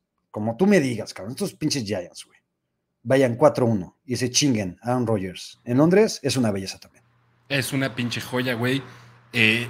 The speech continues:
Speaker 2: el, el regreso así que se armaron monumental, güey. Iban perdiendo veinte diez, cabrón, para empezar el
Speaker 1: Claro.
Speaker 2: segun-, en la segunda mitad.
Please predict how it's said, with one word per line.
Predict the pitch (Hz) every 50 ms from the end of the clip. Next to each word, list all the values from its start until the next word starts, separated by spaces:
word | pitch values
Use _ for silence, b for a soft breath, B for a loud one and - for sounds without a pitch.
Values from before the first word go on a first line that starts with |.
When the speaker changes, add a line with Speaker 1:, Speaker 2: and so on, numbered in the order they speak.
| 120
Speaker 2:
el, | - 135 131 135 135 -
el | 135 127 123
regreso | 120 123 123 113 123 135 185 214 208 -
así | 185 - - 180 202 190
que | - 175
se | - 113
armaron | 113 98 98 120 151 190 202 180
monumental, | 143 113 107 101 98 98 92 - 175 196 175
güey. | 127 117 104 113
Iban | 135 156 202 214 208
perdiendo | - 107 107 123 151 147
veinte | 117 120 127 120 - 104
diez, | 95 104 117 131 123 -
cabrón, | - - 85 80 87 85 -
para | 90 92 90
empezar | 85 95 95 104 104 107
el | 107
Speaker 1:
Claro. | 104 107 107 101
Speaker 2:
segun-, | 95 90
en | 95 92 87
la | -
segunda | - 101 107 110 110
mitad. | 101 87 - - 95 90